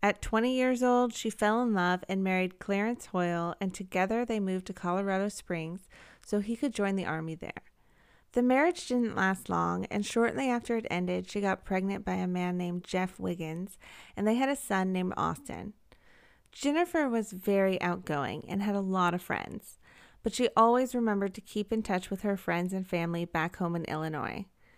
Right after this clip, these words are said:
In nineteen ninety-nine, Jennifer started working as a stripper at Shotgun Willie's, trying to build a better life for her son.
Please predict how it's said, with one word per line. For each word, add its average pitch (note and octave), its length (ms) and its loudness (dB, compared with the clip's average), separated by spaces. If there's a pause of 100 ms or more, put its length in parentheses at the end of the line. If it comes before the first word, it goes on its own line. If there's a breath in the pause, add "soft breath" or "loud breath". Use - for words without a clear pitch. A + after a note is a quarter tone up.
(360 soft breath)
In A3 160 4
nineteen A3 440 2
ninety-nine, F#3+ 720 0
Jennifer G#3+ 400 0
started G#3+ 320 -2
working F#3+ 320 0
as F3 140 -4
a E3+ 60 -6
stripper E3 640 -2
at E3 200 -2
Shotgun A3+ 580 0
Willie's, E3 460 -2 (280 soft breath)
trying A3 220 0
to B3+ 80 2
build G#3 340 2
a - 60 -4
better F3+ 320 0
life E3 280 -4
for - 140 -6
her E3+ 120 -6
son. - 400 -8